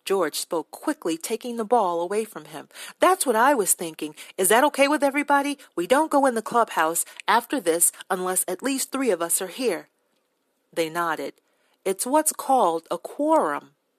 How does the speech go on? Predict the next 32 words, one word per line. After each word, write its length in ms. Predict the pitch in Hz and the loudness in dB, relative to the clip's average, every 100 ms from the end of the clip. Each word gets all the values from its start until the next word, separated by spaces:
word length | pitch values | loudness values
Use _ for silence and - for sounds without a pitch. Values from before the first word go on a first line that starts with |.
| _ _ - | _ _ -10
explained 520 | 165 - 170 151 147 | -6 -6 -8 -12 -16
Paul. 400 | - 156 143 156 _ - - - | -10 -8 -8 -14 _ -20 -16 -6
"It's 220 | 180 - | -4 -2
decided," 720 | 262 - 302 277 202 147 _ _ _ | 0 0 2 0 -2 -8 _ _ _
George 340 | 151 147 - - | -6 -4 -6 -8
told 300 | 160 147 - | -8 -8 -8
them, 260 | 147 151 - - - | -10 -12 -18 -16 -2
taking 400 | 254 247 202 160 | 2 2 0 -8
the 160 | 156 - | -8 -2
edge 340 | 196 160 - | -2 -2 -4
off 240 | 156 - - | -8 -8 -6
Paul's 440 | 208 180 151 - | -2 0 0 -4
erudition. 720 | 151 143 151 214 214 - 147 _ _ - - | -6 -12 -4 -4 -2 -6 -10 _ _ -16 -2
"So 320 | - 170 165 | 2 2 2
let's 220 | 269 330 | 2 2
call 260 | - 285 233 | 4 4 4
it 100 | 170 | 0
a 60 | 160 | -2
day." 440 | 185 175 139 143 _ _ _ _ _ - - - | -2 -2 -2 -8 _ _ _ _ _ -20 -16 -10
The 80 | 196 | -8
candle 420 | - 294 320 247 | -6 -6 -2 -2
was 180 | 165 - | 0 -2
blown 320 | 165 151 147 | -4 -10 -10
out, 240 | 143 165 - | -8 -10 -8
and 140 | 196 | -6
they 140 | 214 - | -6 -6
emerged 560 | 214 226 254 262 - | -8 -4 -2 -4 -8
into 260 | 196 190 185 | -10 -10 -10
the 120 | 175 | -8
late 240 | 180 185 - | -6 -6 -6
afternoon 720 | 170 - 180 180 180 165 165 | -10 -8 -12 -10 -10 -6 -4
sunlight. 640 | - 208 175 151 147 | -2 -4 -8 -12 -14